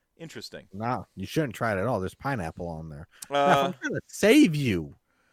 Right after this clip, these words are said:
Speaker 1: Uh, I'm a rolling. Uh, so, so here's the trolley car thing. Uh, if I ended up in a binary between choosing Elvis or Beatles, I'd say the Rolling Stones, and just, like, look at you.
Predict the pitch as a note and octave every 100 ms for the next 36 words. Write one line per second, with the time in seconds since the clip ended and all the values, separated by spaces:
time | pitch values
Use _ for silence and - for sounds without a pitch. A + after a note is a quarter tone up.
0 | _ _ _ D#3 D#3 D#3+ D3 D#3+ D#3 D#3
1 | F3 E3 - D3+ C3 A#2 - D#3 C3+ A#2
2 | D#3 F3 F3 D#3 - C#3+ C#3+ D3+ - B2
3 | A2 - G#2 F#2+ E2+ _ _ _ _ B2
4 | A#2 A#2 D3 E3 D#3+ E3+ F#3 E3 - C#3
5 | A#2+ C3 D3 D3 B2 A2+ A#2 A#2+ A#2 -
6 | B2 A2+ G#2+ A#2+ C3 C#3 D3 - - _
7 | _ _ _ C3+ A#2+ G#2+ D3 B2+ G2 E2
8 | - - A2+ A2+ - A2 G#2+ A2 G#2 G2+
9 | - A2 D#2+ _ - _ _ _ _ _
10 | _ _ - B2 A2 A2 A#2 F#2 G#2 A2
11 | - - C#2+